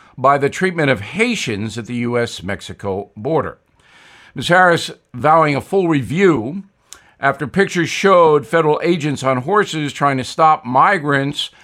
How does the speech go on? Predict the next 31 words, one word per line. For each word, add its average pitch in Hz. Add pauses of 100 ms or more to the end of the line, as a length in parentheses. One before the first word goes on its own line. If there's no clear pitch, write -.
(180)
from 151
entering 170
the 147
U 156
S 151
A 151
near 147
Del 147
Rio, 139 (100)
Texas. - (380)
One 143
of 170
the 160
pictures, 147
a 127
guy 135
had 135
a 117
strap 160
or 135
a 123
whip. 117 (1000)
One 170
member 185
of 160
the 147
Border 226
Patrol 139
accuses 160
the 143
administration 135